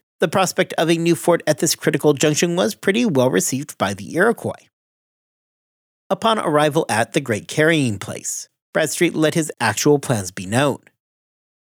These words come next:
His plan was to move on Fort Frontenac. For a good number of the Indian warriors, this was all that they needed to hear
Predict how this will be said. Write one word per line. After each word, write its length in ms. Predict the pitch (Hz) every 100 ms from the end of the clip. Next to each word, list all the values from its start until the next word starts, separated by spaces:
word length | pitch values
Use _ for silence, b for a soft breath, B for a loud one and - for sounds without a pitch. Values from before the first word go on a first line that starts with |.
| -
His 180 | 165 180
plan 380 | 185 120 - - -
was 140 | -
to 120 | -
move 240 | 160 107 82
on 120 | 113
Fort 260 | 113 - -
Frontenac. 720 | - 135 - 98 - - _ _ _ _ _ _ _ _ _ -
For 100 | 202
a 80 | 208
good 340 | 160 190 196 -
number 240 | 175 160 165
of 160 | 160
the 80 | 156
Indian 420 | 160 151 151 151
warriors, 640 | 151 151 156 156 156 - - -
this 280 | 135 143 156
was 160 | 143 -
all 240 | 123 131
that 280 | 151 160 131
they 260 | 104 120 151
needed 340 | 135 131 156
to 80 | 185
hear 400 | 175 147 87 -